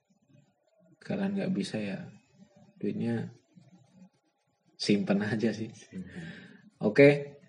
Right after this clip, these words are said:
Speaker 1: untuk hal pertama yang akan kita bahas di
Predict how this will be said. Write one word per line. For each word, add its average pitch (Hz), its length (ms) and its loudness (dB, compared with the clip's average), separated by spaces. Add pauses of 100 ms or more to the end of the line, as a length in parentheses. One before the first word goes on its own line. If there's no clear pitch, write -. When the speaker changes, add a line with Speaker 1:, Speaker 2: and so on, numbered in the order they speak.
(280)
Speaker 1:
untuk 135 640 8 (1300)
hal 131 400 8
pertama 127 400 8
yang 127 240 8
akan 131 320 8
kita 123 240 8
bahas 127 560 8
di 120 640 10